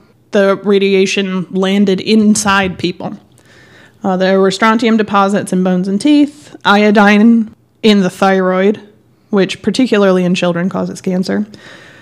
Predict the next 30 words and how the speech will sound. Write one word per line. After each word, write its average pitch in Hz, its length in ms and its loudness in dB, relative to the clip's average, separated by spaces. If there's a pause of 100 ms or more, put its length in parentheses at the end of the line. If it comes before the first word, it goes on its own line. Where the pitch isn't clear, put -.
(540)
Gamma 240 260 4
radiation 190 500 2
just 180 160 -4
shredded 185 340 -2
through 208 200 -2
people, 190 460 -2 (240)
and 185 300 -2
so 185 640 -2 (600)
they 202 120 4
would 190 140 2
have, 185 640 -4 (460)
it 247 80 4
would, 208 260 2
it 226 60 4
would 214 160 2
be 196 100 2
slow 196 300 0
to 202 100 0
show 185 300 -4
up, 190 260 -2
but 196 100 0
as 180 220 0
the 180 100 -4
cell 185 460 -4 (680)
damage 185 580 -2
started 185 500 -2
sort 180 200 -2
of 175 200 -6 (380)
cascading 196 600 0
into 185 680 0